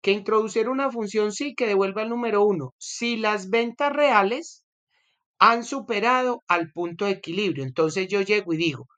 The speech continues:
si las ventas reales, miren acá,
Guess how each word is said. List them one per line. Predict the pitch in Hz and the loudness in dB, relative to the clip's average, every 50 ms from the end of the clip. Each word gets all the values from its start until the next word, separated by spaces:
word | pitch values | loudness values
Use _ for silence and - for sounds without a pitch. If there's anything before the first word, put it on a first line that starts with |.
| _ _ _ _ _ _ _ _ _ | _ _ _ _ _ _ _ _ _
si | - - - - - 233 233 226 | -16 -14 -8 -4 -2 -2 0 0
las | 226 220 220 208 190 190 | 0 0 -2 -2 -2 0
ventas | 226 226 226 226 226 - 254 254 247 | 0 0 0 -2 -2 -2 -2 -2 0
reales, | 226 214 196 196 214 220 196 139 120 123 - - - - - _ _ _ _ _ _ _ _ _ _ _ _ _ _ _ _ _ _ | -2 0 2 4 6 6 4 4 0 -8 -14 -18 -20 -20 -20 _ _ _ _ _ _ _ _ _ _ _ _ _ _ _ _ _ _
miren | - 131 160 175 208 220 202 | -6 -4 0 0 0 0 0
acá, | 170 - - - 98 87 - | -2 -2 -4 -6 -6 -6 -8